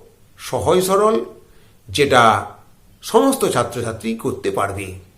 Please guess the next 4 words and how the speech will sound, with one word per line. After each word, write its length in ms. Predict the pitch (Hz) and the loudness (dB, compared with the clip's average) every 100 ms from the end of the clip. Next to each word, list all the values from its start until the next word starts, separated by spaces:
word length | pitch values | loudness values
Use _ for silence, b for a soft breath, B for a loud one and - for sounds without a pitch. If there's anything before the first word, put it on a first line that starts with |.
| - - - - - - - - - - - - - | -20 -20 -20 -20 -20 -20 -20 -20 -20 -20 -20 -20 -10
থার্টি 320 | - 247 269 | 2 2 4
পার্সেন্ট 360 | 262 208 160 127 | 4 4 4 0
কোশ্চেন 400 | 110 101 139 110 92 92 - - _ _ - _ - | -2 -4 -4 -4 -6 -12 -18 -20 _ _ -20 _ -2
তার 140 | 120 | 0